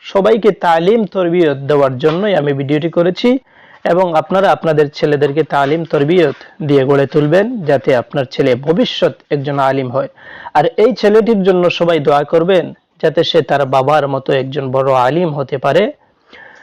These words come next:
যুগ বিখ্যাত একজন শ্রেষ্ঠ আলিম হতে পারে। এর জন্য সবাই তাকে দোয়া করবেন। ভালো থাকবেন, সুস্থ থাকবেন। আর এই ভিডিওটি যদি আপনার ভালো লেগে থাকে, এই ছেলেটির বাচনভঙ্গি এবং ওয়াজ শোনার স্টাইলটি ভালো লেগে থাকে, তার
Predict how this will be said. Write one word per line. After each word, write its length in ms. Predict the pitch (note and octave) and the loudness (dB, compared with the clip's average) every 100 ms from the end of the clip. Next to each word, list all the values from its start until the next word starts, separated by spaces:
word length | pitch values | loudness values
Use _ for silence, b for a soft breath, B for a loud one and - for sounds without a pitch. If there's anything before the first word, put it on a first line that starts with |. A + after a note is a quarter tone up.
| B _ D#3 | B _ -2
যুগ 260 | D#3 E3 C#3+ | 2 2 0
বিখ্যাত 560 | C#3 E3 - - A#3+ | -2 -4 -4 -4 2
একজন 440 | A3 E3+ D3 D#3 C#3+ | 2 2 0 -4 -4
শ্রেষ্ঠ 440 | - F#3+ - - | -2 -2 -2 -6
আলিম 320 | D#3+ D3 D3 | -4 0 0
হতে 240 | D3 C#3+ D3 | -2 -2 0
পারে। 220 | E3 F#3+ | 0 0
এর 220 | A3+ D3+ C3+ | -2 -4 -4
জন্য 280 | E3 F3 | -4 -2
সবাই 360 | D3 - D3 C#3 | -4 -2 -2 -2
তাকে 240 | C3 C3 | -2 -4
দোয়া 260 | C#3 C3+ C3 | -2 0 0
করবেন। 360 | B2+ D3 F3+ F3+ | -2 0 0 0
ভালো 280 | D3 F3+ | 0 0
থাকবেন, 440 | G#3 A3 G3 A3 A3 | 2 0 2 0 0
সুস্থ 300 | - F#3+ G#3+ | -2 -4 0
থাকবেন। 480 | G3+ G#3 A#3 G3+ F3+ _ b b - | 0 2 2 0 -2 _ b b -4
আর 120 | E3+ | -4
এই 340 | - A3 B3+ | 0 2 2
ভিডিওটি 480 | G3 G3+ F#3 G3 G3 | 2 2 4 4 2
যদি 260 | E3 D#3 D#3 | 2 2 2
আপনার 340 | C#3 E3 E3 | 0 0 -2
ভালো 360 | C#3 D#3+ G#3+ A3+ | -2 0 2 2
লেগে 260 | F3 D3 | 2 0
থাকে, 320 | C#3 D3+ - | 0 0 2
এই 320 | F3+ C#3 E3+ D3 | 2 0 -2 -2
ছেলেটির 460 | - E3+ F#3 F#3+ | 0 0 2 0
বাচনভঙ্গি 680 | D#3 C3+ - E3 E3+ F#3 F3+ | 0 0 0 0 0 0 0
এবং 240 | E3 D#3 D3 | 0 0 0
ওয়াজ 200 | D#3+ F#3 | 0 0
শোনার 320 | - F#3 D3+ | -2 -2 -2
স্টাইলটি 380 | - F3+ F3 E3+ | -2 -2 0 -2
ভালো 260 | C3+ D#3+ | -2 -2
লেগে 240 | F3+ D#3 D#3+ | 0 0 0
থাকে, 280 | D#3+ D#3+ D#3+ | -2 -2 -2
তার 280 | - D3+ | 0 -2